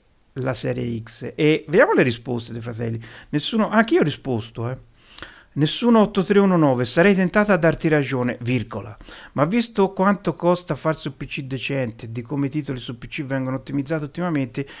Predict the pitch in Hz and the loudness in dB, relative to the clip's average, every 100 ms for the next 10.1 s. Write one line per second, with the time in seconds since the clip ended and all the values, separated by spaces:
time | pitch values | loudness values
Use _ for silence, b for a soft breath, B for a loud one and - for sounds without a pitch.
0 | B - 151 147 143 123 135 135 120 120 | B -4 0 2 2 0 0 -2 -2 -4
1 | 113 120 107 107 92 101 113 110 110 B | -2 -2 -2 -6 -6 -8 -6 -6 -8 B
2 | B B - - - 90 110 113 113 113 | B B -16 -14 -12 -10 -6 -4 -4 -8
3 | B B - 117 113 123 120 117 113 120 | B B -8 -6 -2 0 0 0 -2 -4
4 | 113 120 117 113 113 110 110 - - 131 | -4 -6 -4 -6 -6 -6 -8 -12 -10 -6
5 | 127 117 120 123 117 117 113 113 117 131 | -6 -6 -10 -10 -8 -6 -6 -8 -8 -8
6 | 123 110 117 - 127 135 - 135 139 107 | -8 -6 -8 -8 -8 -8 -10 -4 -4 -4
7 | - 117 117 131 120 113 120 110 - - | -8 -8 -6 -6 -6 -6 -8 -10 -12 -16
8 | 92 87 - 123 120 - 107 110 117 113 | -18 -18 -10 -8 -8 -12 -12 -8 -10 -10
9 | B B B B B 117 135 143 147 139 | B B B B B 2 6 8 10 8